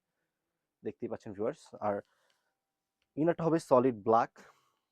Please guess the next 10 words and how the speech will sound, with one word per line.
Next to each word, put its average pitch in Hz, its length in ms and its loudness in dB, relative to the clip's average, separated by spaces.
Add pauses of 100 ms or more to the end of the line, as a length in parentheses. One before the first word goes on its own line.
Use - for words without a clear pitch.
(1160)
বডি 139 280 4
সাইজ 185 180 0
হবে 170 200 6
আটচল্লিশ 175 400 0
থেকে 160 200 0
পঞ্চাশ, 165 320 2 (160)
বরকার 139 300 2
সাইজ 143 220 2
হবে 147 100 2 (120)
বাউান্ন, 143 280 0